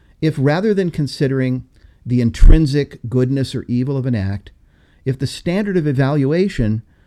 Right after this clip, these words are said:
was focused entirely on this ambiguous amount of total happiness that might accrue to others. Um, for instance, why not murder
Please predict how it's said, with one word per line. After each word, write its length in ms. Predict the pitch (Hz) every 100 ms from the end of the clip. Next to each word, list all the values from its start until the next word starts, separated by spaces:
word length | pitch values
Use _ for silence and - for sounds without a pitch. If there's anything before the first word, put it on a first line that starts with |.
| _ _ -
was 160 | 139 -
focused 420 | 160 156 143 -
entirely 920 | 147 131 - 185 254 156 78 80 98 - _ -
on 160 | 120 135
this 240 | 131 - _ _ _ _ -
ambiguous 760 | 131 113 190 190 170 156 - - _ _
amount 540 | 120 117 110 123 139 131
of 160 | 101
total 400 | - 135 147 135
happiness 640 | 98 123 120 135 113 110 -
that 120 | 117
might 200 | 113 107
accrue 520 | 107 - 123 110 101 - - _ _ _ _
to 160 | - -
others. 440 | 120 92 76 - - _ _ _ _ _ _ -
Um, 340 | 120 120 117 _ _
for 120 | -
instance, 280 | 185 170 120
why 260 | - 123 175
not 220 | 220 151
murder 420 | 151 170 170 165